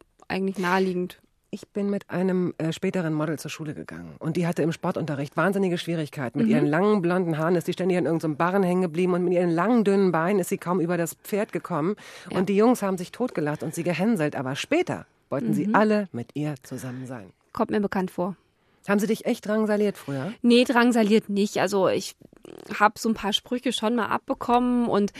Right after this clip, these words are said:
Speaker 1: ich kann mich auch erinnern, wir hatten mal so ein, ähm, so eine Projektwoche, da ging's irgendwie um, um Sport und, und auch um Ernährung und dann haben wir so Videos geschaut, äh, im Unterricht,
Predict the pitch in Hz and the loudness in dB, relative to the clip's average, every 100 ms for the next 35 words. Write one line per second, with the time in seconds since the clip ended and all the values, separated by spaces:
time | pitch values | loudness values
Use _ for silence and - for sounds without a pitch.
0 | - - - 247 254 214 220 233 220 202 | -18 -16 -2 0 2 0 0 2 2 4
1 | 202 - 220 196 196 190 190 196 185 190 | 0 0 0 2 2 2 0 0 -2 -2
2 | 170 - - - 196 196 190 202 208 - | -4 -8 -10 -10 -2 -2 0 0 0 -2
3 | - 214 214 208 185 202 233 - 185 190 | -4 -4 -2 -2 -2 -2 -2 -2 -2 -2
4 | 190 196 185 185 185 185 - - - - | -2 -2 0 -2 -4 -8 -18 -20 -10 -8
5 | 175 - 196 202 240 269 262 - 196 196 | -6 -4 2 4 6 6 6 4 0 0
6 | - 196 190 190 202 190 196 240 269 269 | -2 0 2 2 2 2 4 4 4 4
7 | 269 269 269 220 208 208 208 208 196 208 | 4 4 0 0 0 0 2 2 0 0
8 | 233 269 - 233 - 226 240 - 208 196 | 0 0 -4 -6 0 0 0 -2 -2 0
9 | 196 202 214 226 214 214 | 0 -2 0 0 0 -2